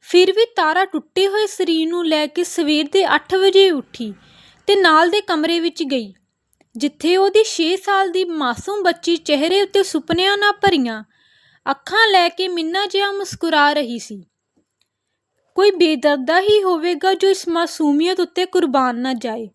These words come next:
ਜਿਸ ਦੇ ਚਿਹਰੇ 'ਤੇ ਇਹ ਦੇਖ ਕੇ ਮੁਸਕਰਾਹਟ ਨਾ ਆਏ। ਕਹਿੰਦੇ, ਔਲਾਦ ਹੀ ਹੁੰਦੀ ਹੈ ਜੋ ਮਾਪਿਆਂ ਨੂੰ ਦੁੱਖ ਸੁੱਖ ਦਿਖਾਉਂਦੀ ਹੈ। ਮਾਪਿਆਂ ਨੇ ਤਾਂ ਬਸ ਸਵੀਕਾਰ ਕਰਨਾ ਹੁੰਦਾ ਹੈ। ਤਾਰਾ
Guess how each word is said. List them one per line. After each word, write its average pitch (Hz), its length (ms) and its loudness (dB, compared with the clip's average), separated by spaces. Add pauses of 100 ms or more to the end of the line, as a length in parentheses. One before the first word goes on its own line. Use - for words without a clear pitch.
(640)
ਜਿਸ 277 240 -2
ਦੇ 330 220 2
ਚਿਹਰੇ 330 460 2
'ਤੇ 427 220 2
ਇਹ 381 240 2
ਦੇਖ 320 320 -2
ਕੇ 370 100 -2
ਮੁਸਕਰਾਹਟ 339 760 0
ਨਾ 330 200 -4
ਆਏ। 226 320 -6 (920)
ਕਹਿੰਦੇ, 269 480 0 (640)
ਔਲਾਦ 294 460 2
ਹੀ 415 240 2
ਹੁੰਦੀ 269 400 -2
ਹੈ 359 100 0
ਜੋ 403 180 -2
ਮਾਪਿਆਂ 320 440 0
ਨੂੰ 370 160 -2
ਦੁੱਖ 349 200 -2
ਸੁੱਖ 381 280 0
ਦਿਖਾਉਂਦੀ 311 680 0
ਹੈ। 202 120 -18 (180)
ਮਾਪਿਆਂ 277 460 2
ਨੇ 403 100 2
ਤਾਂ 415 160 2
ਬਸ 359 280 -2
ਸਵੀਕਾਰ 349 680 0
ਕਰਨਾ 269 360 -4
ਹੁੰਦਾ 220 400 -6
ਹੈ। 208 100 -20 (120)
ਤਾਰਾ 294 240 4